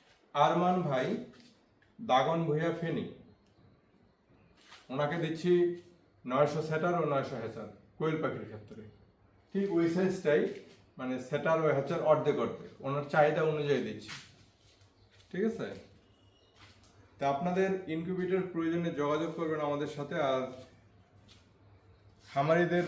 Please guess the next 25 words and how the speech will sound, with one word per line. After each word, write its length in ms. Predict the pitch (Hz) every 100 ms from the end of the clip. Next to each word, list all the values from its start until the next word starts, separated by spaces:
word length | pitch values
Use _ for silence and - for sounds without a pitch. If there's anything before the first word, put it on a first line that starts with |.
| -
প্রয়োজনে 400 | 156 156 160 165
ও-, 280 | 156 147 147 147
ওনাদেরকে, 720 | 143 143 139 147 139 117 - 110 -
ওনাদের 320 | 131 135 139
সাথে 240 | - 139
যোগাযোগ 360 | 127 123 135 143
করতে 240 | 143 -
পারবেন 420 | 127 117 123 170 131
ডিসপ্লেতে 480 | 127 - 127 110
দেওয়া 240 | 113 113 117
নাম্বারে। 380 | 113 110 123 220 - - _ _ _ 120
আর 120 | 117
আমরা 220 | 123 131
এরপরে 340 | 131 131 143 139
চেষ্টা 280 | 135 - 139
করব 320 | 131 123 131
ডেইলি 540 | 113 110 143 143 156
আপডেট, 400 | 147 127 113 131 113
ডেইলি 540 | 123 123 131 127 - -
পেজে 380 | 139 131 135 131
এবং 420 | 117 120 117 104
আমাদের 280 | 107 107 113
YouTube 340 | 117 127 131
চ্যানেলে 340 | - 135 127 123
দিতে, 240 | 135 208